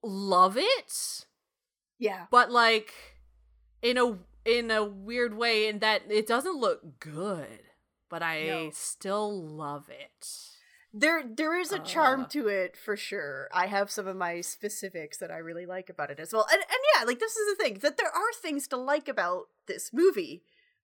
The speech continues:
Speaker 2: Um,
Speaker 1: Yeah.
Speaker 2: there's just a lot to also <laughs> dislike.
Speaker 1: <laughs>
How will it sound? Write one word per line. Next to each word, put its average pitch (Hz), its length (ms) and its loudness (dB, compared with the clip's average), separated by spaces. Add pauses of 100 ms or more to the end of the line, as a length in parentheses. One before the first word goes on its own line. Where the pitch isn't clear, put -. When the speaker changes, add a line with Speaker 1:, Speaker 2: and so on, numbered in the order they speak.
(160)
Speaker 2:
Um, 214 440 0 (200)
Speaker 1:
Yeah. 156 320 0
Speaker 2:
there's 262 220 -8 (120)
just - 220 -8
a 302 60 0
lot 220 380 2
to 269 120 -6
also 190 360 -4
<laughs> - 20 -6
dislike. - 880 0
Speaker 1:
<laughs> - 80 -20